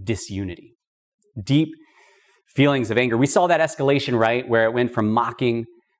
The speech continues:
to jealousy to enraged. And I've seen this happen in groups of believers.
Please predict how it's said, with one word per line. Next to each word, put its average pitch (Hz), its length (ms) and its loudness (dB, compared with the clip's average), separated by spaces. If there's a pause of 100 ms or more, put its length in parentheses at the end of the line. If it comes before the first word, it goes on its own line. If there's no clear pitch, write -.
(120)
to 92 400 -2
jealousy 117 840 -6
to 120 200 -8
enraged. 98 800 -8 (680)
And 117 120 -10
I've 143 120 -8
seen 160 240 2
this 160 180 -2
happen 135 340 -2
in 110 120 -4
groups 127 300 0
of 120 100 -2
believers. 110 640 -4